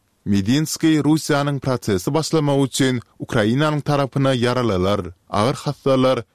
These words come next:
we ýaş ýetirler bilen birlikde jemi altı yüz kırk ýetiriň sanawyny berendigini aýdypdy. Ukrainanyň harby ýetirler bilen işleşmek boýunça utgaşdyrjy ştaby Rus tarapynyň aýdanlarynyň hakykaty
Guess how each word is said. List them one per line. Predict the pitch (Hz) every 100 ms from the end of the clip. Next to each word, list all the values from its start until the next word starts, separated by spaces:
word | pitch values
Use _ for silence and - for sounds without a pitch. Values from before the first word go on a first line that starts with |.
| _
we | 104 101
ýaş | 98 120 151 -
ýetirler | - 143 110 117 135
bilen | 135 135
birlikde | 127 127 120 - 123 123 107 _ -
jemi | 107 117 113 92 - _
altı | 107 104 98 131
yüz | 107
kırk | - 170 160
ýetiriň | 151 143 139 135
sanawyny | 143 139 113 92 113 127
berendigini | 143 151 143 151 151 139 95
aýdypdy. | 95 98 _ 107 107 104 85 _ _ _
Ukrainanyň | 110 - 110 101 113 117 107 92 80
harby | 95 107 143 160
ýetirler | 156 147 131 139 135
bilen | 135
işleşmek | 135 123 - - 135 -
boýunça | 131 123 113 - 120 113 -
utgaşdyrjy | - - 113 - 101 101 143
ştaby | - 147 139 120 123 120 101 _ - -
Rus | 143 -
tarapynyň | 156 147 135 147 135 139
aýdanlarynyň | 127 127 127 123 123 127 - _
hakykaty | - 120 120 98 90 - 113